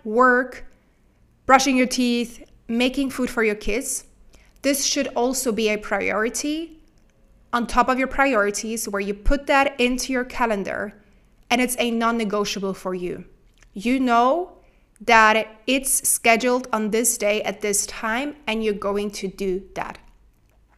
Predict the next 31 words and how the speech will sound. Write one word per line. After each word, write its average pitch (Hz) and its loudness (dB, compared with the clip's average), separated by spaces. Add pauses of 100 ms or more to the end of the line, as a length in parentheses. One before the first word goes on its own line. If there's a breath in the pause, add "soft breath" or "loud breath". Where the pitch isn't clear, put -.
(640 loud breath)
This 285 2
is 285 2
a 277 6
huge 262 -2
step 247 0 (680)
into 247 -2
a 226 0
new 226 -2
life 214 -2 (180)
when 233 0
you 247 0
really 226 0
dedicate 196 -4
yourself 185 -6
to - -12
it. - -14 (840 soft breath)
The 247 -4
number 302 6
one 320 4
mistake 226 0
that 202 -4
most 214 -6
people 208 -4
make 190 -2
when 208 -2
they 208 2
go 202 4
on 208 -2
a 196 0
weight 202 0
loss 190 0